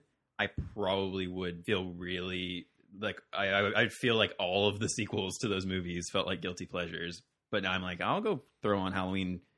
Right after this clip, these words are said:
five and, and enjoy it," because I remember watching it as a kid and staying up late and thinking it was terrifying and <laughs> having close memories with it.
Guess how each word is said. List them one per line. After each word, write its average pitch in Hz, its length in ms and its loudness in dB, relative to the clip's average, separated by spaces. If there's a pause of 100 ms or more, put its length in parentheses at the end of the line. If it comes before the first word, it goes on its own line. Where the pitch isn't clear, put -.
(400)
five 87 420 0 (220)
and, 101 120 0
and 95 160 2
enjoy 90 340 0
it," 90 160 0
because 92 200 -6
I 90 80 -2
remember 87 460 -4
watching 87 340 -6
it 90 40 -4
as 80 100 -6
a - 40 -12
kid 87 320 -4
and 87 140 -8
staying 87 240 -6
up 80 100 -12
late 85 180 -6
and 85 120 -12
thinking 87 200 -10
it 87 100 -8
was 87 120 -10
terrifying 90 720 -4
and 87 280 -8
<laughs> - 60 -20
having 98 280 4
close 87 260 -4
memories 87 400 -8
with 87 160 -10
it. 92 200 -4